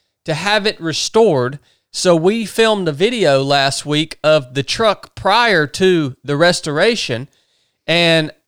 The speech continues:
I told Blake after we filmed the video, I said, "You need to get this video out." Okay?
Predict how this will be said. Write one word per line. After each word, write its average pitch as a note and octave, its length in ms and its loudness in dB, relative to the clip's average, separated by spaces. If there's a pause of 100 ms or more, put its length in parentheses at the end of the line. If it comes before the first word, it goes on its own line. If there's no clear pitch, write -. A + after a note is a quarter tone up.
(220)
I F3+ 120 0
told A3 340 0
Blake A3 300 2
after F3+ 220 0
we F3 80 0
filmed F#3+ 260 -2
the E3 40 -6
video, G#3 260 2
I E3+ 100 4
said, D#3 260 -2
"You D#3 160 -2
need G#3 180 0
to D#3+ 80 -6
get E3+ 260 -2
this D#3+ 200 -4
video E3+ 500 0
out." - 460 -2 (680)
Okay? F#3+ 500 0